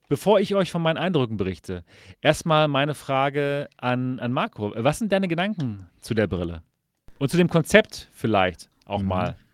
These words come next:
Speaker 2: Ja, ich muss sagen, ich war tatsächlich am Anfang sehr skeptisch, äh, als ich gehört hab, dass man quasi, und du sagst das so schön, fünfzehn Schuhgrößen zur Auswahl hat.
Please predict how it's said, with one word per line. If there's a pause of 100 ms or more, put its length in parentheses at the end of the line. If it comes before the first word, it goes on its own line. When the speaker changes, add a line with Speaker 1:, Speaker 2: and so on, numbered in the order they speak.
(840)
Speaker 2:
Ja,
ich
muss
sagen,
ich
war
tatsächlich
am
Anfang
sehr
skeptisch,
äh,
als
ich
gehört
hab,
dass
man
quasi,
und
du
sagst
das
so
schön,
fünfzehn
Schuhgrößen
zur
Auswahl
hat.